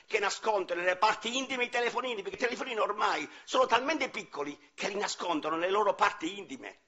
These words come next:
Quando arrivano in carcere che si sono inghiottite decine e decine di ovoli di droga, è sempre la polizia penitenziaria che deve fare attenzione e prevenzione, ma dateci gli uomini e dateci gli strumenti.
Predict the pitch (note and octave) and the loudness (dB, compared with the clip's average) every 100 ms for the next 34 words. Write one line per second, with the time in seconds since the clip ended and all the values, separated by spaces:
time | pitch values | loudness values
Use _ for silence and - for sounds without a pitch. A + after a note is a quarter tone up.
0 | _ - - - - D#4 D#4 C#4+ C#4 C4+ | _ -20 -20 -20 2 4 6 4 4 2
1 | B3+ B3 - C#4 B3+ B3 A#3 G#3+ - A3+ | 2 2 6 6 6 2 2 0 -2 -4
2 | A3+ A#3 B3+ B3 A#3+ A3 A3+ - C4 - | -4 -4 -4 -4 -4 -2 -2 -2 -10 -4
3 | G#3 G#3 G3+ B3 A#3+ F#3+ G3+ - A#3 A3+ | -2 -2 -4 -4 -4 0 0 0 -4 2
4 | G#3 C4 A#3 A3+ G#3 A3+ G#3+ F3 A2 - | 6 6 6 2 6 8 10 8 -2 -12
5 | - _ _ _ G#3+ - A#3+ A3+ A3 G#3+ | -16 _ _ _ -10 -2 -2 -2 0 0
6 | G#3+ G#3+ A#3+ A#3 A3 G3 A3 G3 A3+ B3 | 0 -4 -2 -2 -2 -4 -4 -2 4 4
7 | A3 E3+ F3 E3+ F3 E3+ - F#3+ F#3+ G#3 | 4 0 0 0 0 0 -4 -4 -2 0
8 | A3 G3+ - F#3 F3+ E3+ F3 C#3 - - | 2 0 -6 -10 -8 -4 -4 -4 -6 -20
9 | - D3+ F3 G3 G3+ G#3 G#3 G3 G3+ F#3 | -18 -6 -4 2 4 4 0 -4 -6 0
10 | A3 B3+ A#3+ A#3 F3+ F#3+ G#3+ G#3+ F#3+ G#3 | 6 8 8 4 4 2 0 -2 -6 -4
11 | G#3+ F3 F3 D3 A#2+ | -2 0 0 -2 -10